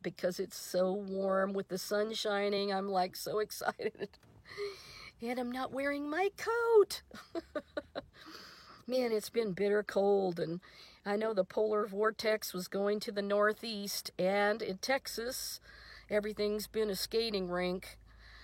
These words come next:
One girl was pictured ice skating on the sidewalk on the <laughs> news. So God bless you guys. Take care and stay warm, stay inside, and keep out of the cold, because the sun will be coming out soon.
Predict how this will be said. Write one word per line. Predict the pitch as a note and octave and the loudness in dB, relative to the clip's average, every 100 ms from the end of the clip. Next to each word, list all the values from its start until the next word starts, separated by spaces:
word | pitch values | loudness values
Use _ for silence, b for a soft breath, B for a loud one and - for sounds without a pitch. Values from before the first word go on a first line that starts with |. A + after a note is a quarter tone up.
| B - | B 0
One | G#3+ A3 | 0 2
girl | G#3+ A3 G#3+ | 2 4 4
was | G3+ F#3 | 2 -2
pictured | - A#3 - - G3+ G3 F#3 - _ - | -4 -6 -4 -2 0 -2 -6 -18 _ 0
ice | G#3+ A#3+ | 0 2
skating | - F#3 F#3+ F#3 F#3 G#3 - | -4 -4 -2 0 0 -2 -2
on | F#3 F#3 | -2 -2
the | F#3 | -4
sidewalk | - G3 G#3 F#3 D#3+ E3 E3+ | -2 0 0 -2 2 2 2
on | F#3 G3 | 0 2
the | G#3+ G3 A3 | 2 0 -2
<laughs> | B3+ | -4
news. | B3 - - - - - - B B B B B B | -6 -8 -10 -20 -20 -20 -20 B B B B B B
So | - G#3+ | -2 0
God | G#3 G3 G3 | 4 2 2
bless | G3+ G3+ - | 2 2 2
you | F#3+ | 0
guys. | F3+ F3 F3 F3 - | 2 4 4 2 -4
Take | - F#3+ | -6 -6
care | - G3 F3+ F3 F3+ - | -2 0 2 2 0 -4
and | F3+ F3 F3 E3+ | -4 -2 -2 -2
stay | - - G3 G3 | -6 -2 0 0
warm, | F#3 F#3+ F3+ F#3 G3 - B B B | 0 2 2 2 -2 -8 B B B
stay | - - G3 G3 | -14 -4 0 0
inside, | G3 - F#3 F#3 F3+ F3 F3 | -2 0 4 6 6 4 0
and | E3+ - | -4 -6
keep | G3 F#3+ | -6 0
out | F#3 F#3 | 2 2
of | F3+ | 0
the | F3+ | -4
cold, | F#3+ F3 D#3 D#3+ - b b b b b b b b b - - | -2 0 0 -4 -8 b b b b b b b b b -20 -12
because | F3 G3+ - | -4 -4 -4
the | E3+ | -6
sun | - G3 G3 | -2 0 0
will | F#3+ F3+ | 0 -2
be | F#3+ | -2
coming | G3+ F#3 F#3+ | -2 0 0
out | F#3+ F#3 - | 2 2 0
soon. | - F#3+ F3+ E3 E3 | -4 -2 -2 -4 -8